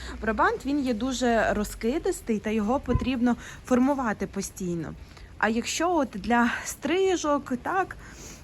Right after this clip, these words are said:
ну, е, колумна мало підходить для стрижки, але гарно підходить для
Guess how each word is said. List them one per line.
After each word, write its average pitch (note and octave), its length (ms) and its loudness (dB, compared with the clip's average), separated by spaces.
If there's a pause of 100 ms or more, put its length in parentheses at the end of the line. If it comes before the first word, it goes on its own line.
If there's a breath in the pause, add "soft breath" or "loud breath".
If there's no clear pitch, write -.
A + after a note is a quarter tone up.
ну, D#4+ 300 0
е, A#3+ 140 2
колумна D4 640 2 (280 loud breath)
мало F4 300 2
підходить G#3 480 0
для G3 160 0
стрижки, G3 540 -2
але D#4+ 180 4
гарно D#4 360 0
підходить A#3+ 520 0
для A#3+ 240 4